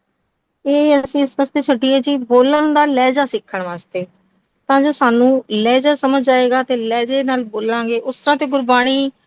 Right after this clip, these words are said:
ਰਾਗਾਂ ਵਿੱਚ ਗਾਈ ਜਾਂਦੀ ਹੈ, ਪਰ ਹਰ ਵਕਤ ਰਾਗਾਂ ਵਿੱਚ ਹਰ ਬੰਦੇ ਨੂੰ ਗਿਆਨ ਨਹੀਂ ਹੁੰਦਾ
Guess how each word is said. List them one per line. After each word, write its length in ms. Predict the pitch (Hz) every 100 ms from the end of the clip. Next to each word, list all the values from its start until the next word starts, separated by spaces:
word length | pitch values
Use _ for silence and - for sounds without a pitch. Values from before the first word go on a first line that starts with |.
| _ _ _ _ 233
ਰਾਗਾਂ 380 | 226 220 214 302
ਵਿੱਚ 200 | 302 262
ਗਾਈ 220 | 220 196
ਜਾਂਦੀ 420 | 180 175 165 165
ਹੈ, 140 | 170 - -
ਪਰ 140 | 240
ਹਰ 260 | 240 247 240
ਵਕਤ 280 | 254 247 254
ਰਾਗਾਂ 380 | 226 202 202 233
ਵਿੱਚ 180 | 220
ਹਰ 220 | 226 226 220
ਬੰਦੇ 320 | 220 214 214
ਨੂੰ 140 | 208
ਗਿਆਨ 300 | 196 180 190
ਨਹੀਂ 160 | 202 208
ਹੁੰਦਾ 300 | 202 180 190